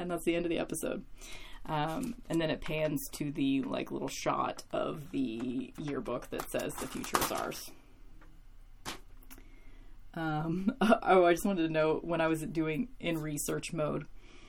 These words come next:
um, somebody referred to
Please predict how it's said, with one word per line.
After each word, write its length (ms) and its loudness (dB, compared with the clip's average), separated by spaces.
um, 480 4
somebody 420 10
referred 680 8
to 380 10